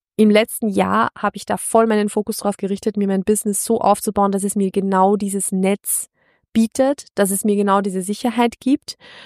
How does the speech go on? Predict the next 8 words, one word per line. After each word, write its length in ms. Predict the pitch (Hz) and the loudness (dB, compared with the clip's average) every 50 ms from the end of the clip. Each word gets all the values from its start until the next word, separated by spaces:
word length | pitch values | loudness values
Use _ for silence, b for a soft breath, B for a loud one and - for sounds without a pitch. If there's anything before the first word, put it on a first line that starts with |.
| B B B | B B B
Und 280 | - - 202 202 202 - - | 0 2 2 2 2 0 0
da 260 | 208 196 208 220 208 | 2 2 4 4 4
wird 220 | 208 226 233 - | 4 2 2 4
auch 160 | - 208 - 190 | 2 0 0 2
weiterhin 800 | 185 196 196 226 233 - 233 202 190 208 196 190 202 220 240 - _ _ _ _ _ - | 0 2 2 4 2 2 0 0 2 2 2 2 0 -2 -6 -10 _ _ _ _ _ -6
die 80 | 185 - | -4 -2
Energie 340 | 190 202 196 190 185 196 | 0 2 2 2 2 0
reinfließen, 800 | 208 196 196 190 220 - - 196 190 190 - - 190 202 240 294 | 0 0 0 0 0 -2 -4 -8 -8 -8 -8 -8 -8 -8 -10 -12